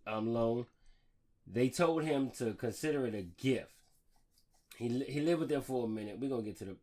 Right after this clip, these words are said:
to the joint. So, as he filed, filed his lottery tic-, uh, lottery cards one night after dinner, he turned to his friend and said, "If I ever win the lottery, you will never want for anything ever again.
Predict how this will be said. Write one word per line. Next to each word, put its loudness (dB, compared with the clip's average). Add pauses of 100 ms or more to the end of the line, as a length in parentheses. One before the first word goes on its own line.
(140)
to -12
the -10
joint. -14 (140)
So, -10 (680)
as 4
he 0
filed, 4
filed 2
his -2
lottery 2
tic-, -4
uh, 2
lottery 2
cards 2 (280)
one 4
night 2 (180)
after 2
dinner, 2 (520)
he -2
turned 4
to 2
his 2
friend 0
and 2
said, -2 (400)
"If -6
I 0
ever 2
win 4
the 4
lottery, 0 (280)
you 0
will 0
never 2
want 0
for -6
anything 0 (160)
ever 2
again. 0